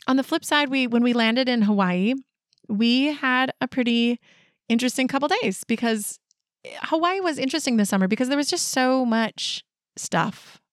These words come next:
on our plates, everyone's plates. On top of covid, there was other issues with, you know, just car rental shortages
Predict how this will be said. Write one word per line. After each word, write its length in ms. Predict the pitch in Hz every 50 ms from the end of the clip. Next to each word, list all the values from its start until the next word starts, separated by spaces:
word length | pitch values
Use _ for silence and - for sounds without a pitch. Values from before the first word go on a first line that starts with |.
| _ -
on 160 | 208 190 196
our 100 | 196 190
plates, 420 | - - - - - - - - - _
everyone's 380 | - 262 254 247 208 196 170 -
plates. 340 | - - - - - - - - - - - - - - - _ _ _ _ _ _ -
On 80 | 226
top 180 | 247 269 285 277
of 100 | 269 -
covid, 560 | - 240 233 220 240 233 233 226 226 226 -
there 140 | - 214 202
was 220 | 202 208 202 202 - -
other 160 | 233 240 240
issues 540 | - 226 220 - - 220 220 214 214 202 -
with, 240 | 214 202 190 - - _ - - - - - - - - _ _ _ _ _ _ _ _ _
you 120 | 214 226
know, 120 | 233 226 214
just 180 | 220 214 -
car 280 | - - - 302 311 294
rental 300 | 240 220 202 - 208 196
shortages 760 | - - 202 196 196 196 190 196 190 185 185 185 185 190